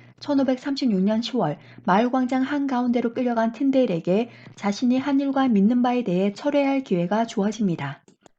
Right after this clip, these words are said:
틴데일은 살아날 기회를 버리고 잠시 기도하는 시간을 가집니다. 영국의 역사가 존 폭스는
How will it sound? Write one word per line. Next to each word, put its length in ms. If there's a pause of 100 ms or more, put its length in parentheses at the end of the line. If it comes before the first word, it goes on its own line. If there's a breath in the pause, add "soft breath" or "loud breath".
(280)
틴데일은 600
살아날 420
기회를 380
버리고 540 (200)
잠시 380
기도하는 440
시간을 380
가집니다. 640 (340 soft breath)
영국의 380
역사가 400
존 160
폭스는 600